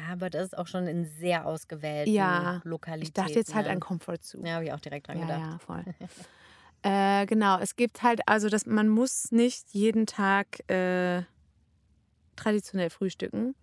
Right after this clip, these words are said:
Speaker 2: Man kann auch
Speaker 1: Mhm.
Speaker 2: gar nicht frühstücken. Man kann sich auch sein eigenes Frühstück machen, weil wir sind ja Meal Prepper.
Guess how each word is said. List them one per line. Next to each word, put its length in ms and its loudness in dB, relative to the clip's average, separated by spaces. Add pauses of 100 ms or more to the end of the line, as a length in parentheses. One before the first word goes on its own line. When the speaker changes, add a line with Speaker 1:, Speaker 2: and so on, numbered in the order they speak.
(120)
Speaker 2:
Man 100 -6
kann 160 0
auch 80 -2
Speaker 1:
Mhm. 40 -12
Speaker 2:
gar 160 2
nicht 180 0
frühstücken. 580 -2 (360)
Man 80 -4
kann 160 2
sich 100 2
auch 60 0
sein 180 -6
eigenes 280 0
Frühstück 320 -8
machen, 280 0
weil 120 0
wir 80 0
sind 160 0
ja 80 0
Meal 200 0
Prepper. 360 -2